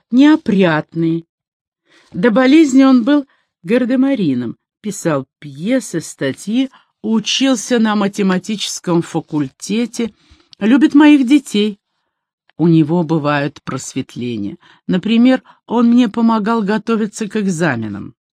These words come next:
«Ты учишься?» «Да, на химическом факультете. Моей специальностью будет вискоза. А Федор работает на фабрике. Забыла еще об одном мальчике.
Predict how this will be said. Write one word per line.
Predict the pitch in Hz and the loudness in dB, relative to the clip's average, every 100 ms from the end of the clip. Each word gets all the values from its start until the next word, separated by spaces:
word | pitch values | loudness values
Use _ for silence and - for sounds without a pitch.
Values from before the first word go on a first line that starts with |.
| _ _ _ _ | _ _ _ _
«Ты | 190 | -2
учишься?» | 226 339 - 180 - - - _ _ - _ _ _ _ _ _ _ _ - _ _ _ _ _ _ _ _ - | 2 2 0 -6 -6 -12 -14 _ _ -20 _ _ _ _ _ _ _ _ -20 _ _ _ _ _ _ _ _ -2
«Да, | 208 240 | 0 2
на | 226 | 2
химическом | 220 254 262 - - 233 | 2 2 2 0 -6 -4
факультете. | 240 254 220 - 190 175 190 _ _ _ | -4 -4 -4 0 -2 -2 -8 _ _ _
Моей | 180 202 240 | -4 0 0
специальностью | 233 220 202 247 269 214 - 175 | -2 -8 -4 -2 0 -2 -2 -4
будет | 170 214 202 | -4 -4 -4
вискоза. | 202 196 - 160 139 151 - _ _ _ | -6 -6 -4 -4 -4 -6 -10 _ _ _
А | - 143 | -6 -6
Федор | - 123 113 110 202 - _ _ _ - | -6 -8 -8 -6 -8 -10 _ _ _ -6
работает | 240 285 302 302 | -2 0 0 2
на | 262 262 | 2 0
фабрике. | - 185 165 175 - 180 _ _ | 0 -2 -2 -6 -8 -12 _ _
Забыла | 165 214 202 233 | -4 -2 0 2
еще | 233 - 254 | 0 0 -2
об | 165 | 0
одном | 151 147 | 0 0
мальчике. | 143 131 120 - - | 0 -2 -4 -10 -8